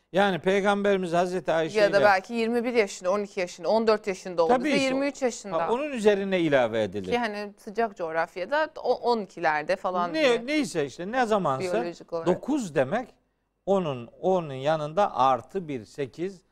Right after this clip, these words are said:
Speaker 1: artı bir dokuz veya artı bir on mutlak surette var demektir.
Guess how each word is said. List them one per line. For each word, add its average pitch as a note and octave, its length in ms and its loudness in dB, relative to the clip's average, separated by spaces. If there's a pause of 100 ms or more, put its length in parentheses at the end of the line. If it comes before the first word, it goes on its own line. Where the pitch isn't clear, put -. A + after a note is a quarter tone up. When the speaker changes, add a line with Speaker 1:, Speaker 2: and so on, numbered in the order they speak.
(220)
Speaker 1:
artı C#3+ 420 -2
bir A#2 220 -10
dokuz C#3 420 -8
veya C3 240 0
artı B2+ 380 -2
bir A#2 220 -10
on F3+ 360 -2 (280)
mutlak C#3+ 680 -4
surette D3+ 560 -2
var G2+ 220 0
demektir. D2+ 420 -20